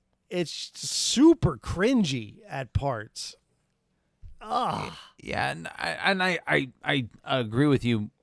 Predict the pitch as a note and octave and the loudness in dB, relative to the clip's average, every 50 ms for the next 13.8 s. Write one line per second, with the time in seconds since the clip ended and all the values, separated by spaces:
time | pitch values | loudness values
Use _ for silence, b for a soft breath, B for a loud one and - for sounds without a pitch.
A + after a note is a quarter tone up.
0 | - _ _ _ _ _ _ D#3+ D#3 C#3+ C3 C3 C3 C3 B2+ A#2+ A2+ A#2+ A2+ G#2+ | -20 _ _ _ _ _ _ -8 -4 0 2 4 4 4 4 4 4 4 2 2
1 | G2+ G2+ F#2 F2+ F2 B2 D3 D3+ B2 G2+ F2+ G#2 G#2 F#2+ F#2 D#2 F#2+ G2 F2 - | 2 0 0 0 2 2 2 2 2 -2 -2 -2 0 0 -2 -2 -6 -10 -8 -6
2 | F#2 E2 - - C3 A2+ - - - b b b b b b b b b b b | -8 -8 -4 -2 -2 -2 -2 -6 -14 b b b b b b b b b b b
3 | - A2+ A2 G2+ - - - G#2+ - _ - C3 C3+ C3 - A#2 B2 G#2+ - D3 | -6 -6 -6 -6 -8 -10 -12 -12 -12 _ 0 2 2 2 2 0 0 4 6 6
4 | D3+ C#3+ A2+ - - C3+ C3+ B2 - - - - - C3+ B2 A#2+ A#2 G#2+ A#2 A#2+ | 4 4 2 0 2 2 2 2 0 -4 -12 -8 -2 2 2 2 2 4 4 4
5 | A2 A#2 A2 A#2+ G#2+ F#2 F#2 E2+ - - - B2 B2 A2+ - G#2+ A2 A2 G2+ - | 4 6 4 2 0 0 -2 -4 -4 -2 0 0 0 0 -2 0 0 0 0 0
6 | - A#2 A#2+ A2 A2 G#2+ F#2+ F#2+ F#2+ F2 - - - C3 B2+ B2+ B2 B2 A#2 G#2+ | 0 0 0 2 0 0 0 -2 -4 -4 -6 2 6 8 8 10 10 8 6 6
7 | b b b b b b b b - - - - - - A#2 A2+ B2 C#3 D3+ C#3+ | b b b b b b b b -4 -2 -2 -2 0 0 2 2 4 2 2 4
8 | B2 C#3+ C#3 D3+ D#3+ E3+ F3+ G3+ G#3+ G#3 - - - _ _ _ _ _ _ _ | 6 6 6 6 6 4 0 -2 -2 -4 -8 -14 -18 _ _ _ _ _ _ _
9 | _ _ _ _ - - F#2+ G2+ G#2 G#2+ G#2+ G#2 G2 F#2 E2 - _ _ _ _ | _ _ _ _ -14 -10 -8 -6 -6 -4 -4 -4 -6 -6 -10 -12 _ _ _ _
10 | _ _ _ _ _ - _ _ - A2+ - C#3+ C#3 C3+ C3+ C3+ A#2+ G2+ A2+ C3 | _ _ _ _ _ -20 _ _ -2 2 2 2 4 6 6 6 6 6 4 6
11 | C3 C3 C3 C3 C3 C3 C3 B2+ A2+ - - C3 C#3+ D3+ D#3+ E3+ F3 D#3 - F3+ | 6 6 6 6 6 4 4 2 0 2 4 4 6 6 6 4 4 2 -2 -2
12 | D#3 - - - C4 D4 - - - - A2+ C3 C3 C3+ C3 B2+ B2 A2 A#2 B2+ | 0 2 2 2 2 2 -2 -4 -6 0 2 4 4 4 4 2 2 2 0 0
13 | A#2 G2 A2 A#2+ B2 C3 C3 B2+ B2+ B2+ A#2+ C#4 D#4+ F#4+ D4+ - | 0 0 2 2 4 4 4 4 2 4 4 4 4 4 4 0